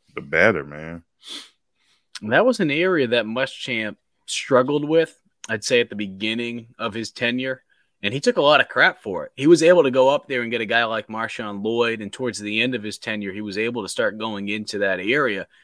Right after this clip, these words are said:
Speaker 2: It's not an easy area, as you brought up, Marcus. It's not an easy area to go in for whatever reason.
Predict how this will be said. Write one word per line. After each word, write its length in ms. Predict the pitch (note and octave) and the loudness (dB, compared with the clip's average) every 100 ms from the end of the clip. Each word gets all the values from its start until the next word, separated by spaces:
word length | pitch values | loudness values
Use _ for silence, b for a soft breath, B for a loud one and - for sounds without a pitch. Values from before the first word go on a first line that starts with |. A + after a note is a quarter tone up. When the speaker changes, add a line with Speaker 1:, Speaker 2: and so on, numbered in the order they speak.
| b | b
Speaker 2:
It's 160 | - - | -10 -4
not 220 | C3+ G#3+ | -2 0
an 140 | A2 - | -2 -2
easy 520 | B2 C3+ A2+ G#2 G#2+ | -2 0 0 -2 2
area, 260 | D#3 A2+ | 2 2
as 100 | F#2+ | -2
you 60 | G2+ | -6
brought 260 | F#2 A2 G#2 | -2 0 0
up, 140 | C3+ | -2
Marcus. 380 | A#2+ F#2 - - | -4 -8 -10 -14
It's 120 | - | -10
not 160 | - G3+ | -8 -8
an 100 | - | -6
easy 440 | C#3+ D#3 C3+ A#2+ | -2 -2 0 2
area 220 | C3+ B2+ | 2 2
to 80 | A#2 | 0
go 300 | G2+ A2+ A2 | 0 0 0
in 280 | A#2+ B2+ A2+ b b b b | -2 -2 -4 b b b b
for 160 | - C3+ | 4 8
whatever 420 | B2+ C3 F3 F#3+ | 10 10 8 6
reason. 460 | F3 F#3+ B2 G#2 | 4 4 2 -2